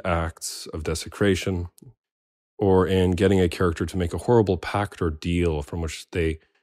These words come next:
are trying to run helplessly away from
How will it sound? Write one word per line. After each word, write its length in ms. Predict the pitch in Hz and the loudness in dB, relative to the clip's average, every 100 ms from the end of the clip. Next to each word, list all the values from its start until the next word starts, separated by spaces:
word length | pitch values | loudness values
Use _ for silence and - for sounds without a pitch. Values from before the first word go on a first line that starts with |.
| _ - - | _ -10 -2
are 380 | 85 80 76 - _ _ _ _ | 0 0 -2 -6 _ _ _ _
trying 320 | - - 113 107 | -8 4 6 6
to 120 | 92 | 2
run 560 | 92 101 98 90 76 - _ _ _ | 2 4 4 2 -2 -8 _ _ _
helplessly 580 | - 117 127 104 - 92 | 4 4 6 2 2 0
away 260 | 82 90 104 | 2 4 4
from 300 | - 71 - | 2 -8 -10